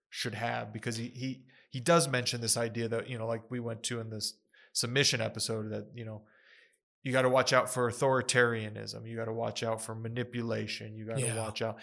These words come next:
Speaker 1: And he's not even saying, like, if I'm going to look for a spiritual director, you gotta watch out for that. It was more, if you're gonna be a spiritual director, or if you find
Speaker 2: Yeah,
Speaker 1: yourself in
Speaker 2: yeah.
Speaker 1: a spiritual director role, these are
Speaker 2: Yeah.
Speaker 1: the things you need to be wary of.
Speaker 2: Yeah.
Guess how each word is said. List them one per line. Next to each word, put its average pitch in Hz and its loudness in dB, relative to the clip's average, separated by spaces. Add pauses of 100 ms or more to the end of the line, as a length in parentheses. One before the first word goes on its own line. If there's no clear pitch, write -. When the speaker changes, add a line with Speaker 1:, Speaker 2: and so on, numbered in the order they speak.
Speaker 1:
And 131 0
he's 170 6
not 175 12
even 135 4
saying, 131 6
like, 113 -2 (280)
if 131 2
I'm 139 8
going 131 2
to 120 -2
look 147 4
for 120 0
a 107 -2
spiritual 113 -4
director, 110 -8 (760)
you 131 -2
gotta 117 4
watch 117 0
out 113 -2
for 113 -6
that. 113 -4 (600)
It 135 0
was 113 -2
more, 117 4
if 127 -2
you're 143 2
gonna 139 4
be 151 4
a 139 6
spiritual 107 2
director, 104 -10
or 110 -8
if 107 -8
you 120 -4
find 131 4
Speaker 2:
Yeah, - -2
Speaker 1:
yourself 120 4
in 117 0
Speaker 2:
yeah. 113 2
Speaker 1:
a 110 0
spiritual 117 -2
director 107 -4
role, 110 0 (400)
these 143 6
are 135 2
Speaker 2:
Yeah. 123 0
Speaker 1:
the 113 -2
things 113 -4
you 135 2
need 117 -4
to 107 -4
be 113 -8
wary 113 -4
of. - -18 (1080)
Speaker 2:
Yeah. 127 4